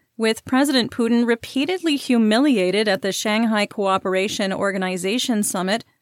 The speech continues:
where China and Turkey are now the dominant players. Fourth, Russian attempts to stealth mobilize more troops are almost certain to fail, as the efforts are too little too late,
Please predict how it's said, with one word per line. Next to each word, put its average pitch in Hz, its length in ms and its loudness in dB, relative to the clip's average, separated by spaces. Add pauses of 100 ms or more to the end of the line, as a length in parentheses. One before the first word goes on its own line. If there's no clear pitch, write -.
(120)
where 220 180 -2
China 254 360 0
and 233 300 0
Turkey 254 480 -2
are 214 200 2
now 190 240 0
the 220 100 -2
dominant 175 480 -4
players. 185 540 -4 (920)
Fourth, 180 540 -4 (600)
Russian 220 340 0
attempts 202 480 -2
to 196 260 -4
stealth 226 540 0
mobilize 202 580 0
more 190 240 -2
troops 202 420 -4
are 196 200 2
almost 269 440 0
certain 254 320 2
to 190 120 -2
fail, 202 480 0 (360)
as 220 200 -2
the 226 160 -2
efforts 233 420 -2
are 196 180 0
too 294 320 -2
little 233 300 2
too 220 240 -4
late, 202 380 -2